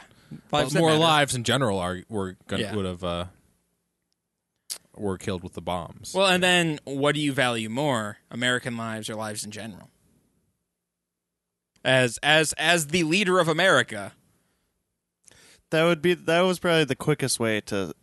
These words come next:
Speaker 3: get
Speaker 2: To
Speaker 3: it
Speaker 2: end
Speaker 3: all,
Speaker 2: the war,
Speaker 3: yeah.
Speaker 2: yeah.
Speaker 3: But
Speaker 2: Hmm.
Speaker 3: that was pretty crazy seeing the actual memorial and
Speaker 2: Oh, I
Speaker 3: everything.
Speaker 2: suppose, yeah.
Speaker 3: I saw the Hiroshima one and Nagasaki one.
Speaker 2: Do they have a picture of whales and dolphins there, too?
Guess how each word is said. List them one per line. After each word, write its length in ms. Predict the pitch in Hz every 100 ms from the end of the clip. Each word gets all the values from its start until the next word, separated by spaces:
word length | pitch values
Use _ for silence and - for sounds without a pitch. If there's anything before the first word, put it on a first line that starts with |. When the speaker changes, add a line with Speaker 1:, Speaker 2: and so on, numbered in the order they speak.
| _ _
Speaker 3:
get 120 | 117
Speaker 2:
To 60 | 120
Speaker 3:
it 40 |
Speaker 2:
end 140 | 135 127
Speaker 3:
all, 60 | 107
Speaker 2:
the 80 |
war, 200 | 110 104
Speaker 3:
yeah. 140 | 117 95
Speaker 2:
yeah. 160 | 101 98 - _ _ _ _ _ _ _ _
Speaker 3:
But 200 | 52 50 - _ _ _ _ _ _ _ _ _ _ _ _ _ _ _ _ -
Speaker 2:
Hmm. 120 | 151 - - _ _
Speaker 3:
that 100 | - 165
was 120 | 147
pretty 220 | 127 107
crazy 400 | 110 107 95 95
seeing 420 | - 101 98 95
the 100 | 95
actual 520 | 98 95 - 98 95 - - -
memorial 600 | 117 107 104 101 95 98 -
and 100 | 95
Speaker 2:
Oh, 40 |
I 40 | 143
Speaker 3:
everything. 40 | 156
Speaker 2:
suppose, 500 | - 147 175 170 120
yeah. 460 | 113 127 135 120 110 -
Speaker 3:
I 40 |
saw 180 | 113 127
the 60 | 123
Hiroshima 460 | 123 113 117 113
one 160 | 110 107
and 140 | 107
Nagasaki 500 | 101 95 98 98 101
one. 200 | 101 104 - _ _ _ _ _ _ _ _ _ _
Speaker 2:
Do 80 | 143
they 80 | 135
have 120 | 131
a 60 | 131
picture 280 | 139 123 135
of 100 | 120
whales 280 | 117 117
and 100 | 120
dolphins 440 | 113 107 117 123 120
there, 180 | 123 120
too? 280 | - 127